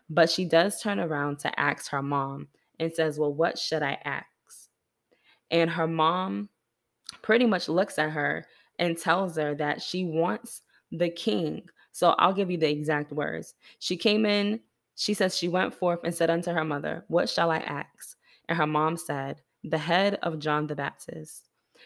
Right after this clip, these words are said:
And she came in straightway with haste unto the king and said, 'I will that you give me by and by in a charger the head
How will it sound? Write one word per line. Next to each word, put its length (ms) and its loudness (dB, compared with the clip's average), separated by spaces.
And 320 2
she 140 -2
came 400 0
in 260 2
straightway 720 0
with 260 0
haste 580 -4
unto 200 -2
the 100 -2
king 380 -2
and 200 0
said, 400 -2
'I 220 4
will 580 0
that 200 2
you 260 0
give 280 0
me 460 0
by 600 0
and 200 2
by 460 0
in 180 2
a 60 4
charger 600 -2
the 120 4
head 440 2